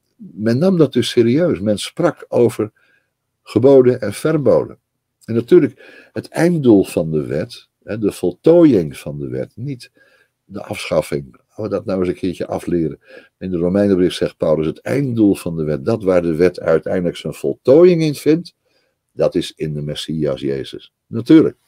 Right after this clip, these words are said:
En als je die Torah alleen maar opvat als een geheel van geboden en verboden, en je ziet de voltooiing niet, het innerlijke doel ervan zie je niet, namelijk de Messiaanse tijd en de voorbereiding op de Messiaanse tijd,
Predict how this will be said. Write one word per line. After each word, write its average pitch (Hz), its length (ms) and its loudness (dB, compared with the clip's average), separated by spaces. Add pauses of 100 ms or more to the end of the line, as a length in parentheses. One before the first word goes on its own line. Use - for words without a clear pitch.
(580)
En 101 120 -2
als 98 160 0
je 98 80 -2
die 87 180 -4
Torah 98 420 4
alleen 101 260 4
maar 87 120 -4
opvat - 460 -2
als - 260 -6
een 71 180 -12 (260)
geheel 92 360 0
van 76 220 -4
geboden 76 520 -2
en 69 100 -12
verboden, 76 680 -2 (300)
en 92 200 -6
je 87 220 -2
ziet 90 440 -8
de 92 100 0
voltooiing 120 760 2
niet, 78 340 -10 (440)
het - 180 -18
innerlijke 98 640 2
doel 139 400 2
ervan 80 460 -6
zie 82 220 -8
je 69 80 -8
niet, 87 180 -10
namelijk 82 280 -4
de 78 80 -10
Messiaanse 76 640 -8
tijd 85 360 -8
en - 360 -20
de 76 60 -10
voorbereiding 76 640 2
op 69 140 -8
de 73 80 -12
Messiaanse 67 640 -12
tijd, 87 280 -8